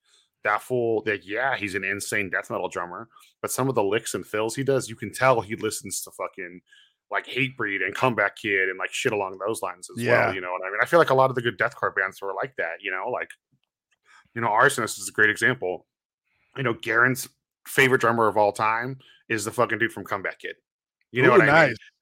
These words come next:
Speaker 1: And so he, like, loves those fills and those rolls, and that's why,
Speaker 2: Ooh,
Speaker 1: like,
Speaker 2: yeah.
Speaker 1: in between the breakdowns, Arsonist always had the most wonky, like, drum
Speaker 2: <laughs>
Speaker 1: parts because he was like,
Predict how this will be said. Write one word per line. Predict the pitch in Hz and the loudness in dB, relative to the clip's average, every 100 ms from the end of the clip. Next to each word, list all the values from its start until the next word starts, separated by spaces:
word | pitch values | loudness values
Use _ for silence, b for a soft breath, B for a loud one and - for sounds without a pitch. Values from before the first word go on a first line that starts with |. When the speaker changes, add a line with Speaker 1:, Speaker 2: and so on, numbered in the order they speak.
| 117 | -2
Speaker 1:
And | 123 | 0
so | 117 135 | 2 0
he, | 113 | 2
like, | 127 107 | 0 0
loves | 98 110 110 | 2 2 2
those | 117 95 | -2 -4
fills | - 127 123 | -4 0 0
and | 107 | -2
those | 98 87 | -10 -6
rolls, | 95 139 135 | 0 2 2
and | 110 | -2
that's | 98 - | -6 -4
why, | 110 113 | -2 0
Speaker 2:
Ooh, | |
Speaker 1:
like, | 117 98 139 | 2 2 2
Speaker 2:
yeah. | 131 131 131 117 107 - | 0 0 0 0 -4 -2
Speaker 1:
in | 143 | 0
between | 151 147 160 | 0 0 2
the | 139 | 2
breakdowns, | 127 170 143 120 | 2 2 2 2
Arsonist | 117 - 127 | 0 0 -4
always | 113 120 120 | -2 -2 -2
had | 113 | -6
the | 107 | -4
most | 113 107 | -4 -4
wonky, | 101 95 104 110 127 131 160 160 175 - b b b | -8 -8 -4 0 0 -2 -4 -2 -4 -10 b b b
like, | 123 117 | -8 -6
drum | 110 143 208 | 0 0 0
Speaker 2:
<laughs> | |
Speaker 1:
parts | 92 87 - | -4 -6 -8
because | - 131 131 - | -8 0 0 0
he | 131 | -4
was | 117 117 | -4 -2
like, | 98 95 | -2 -2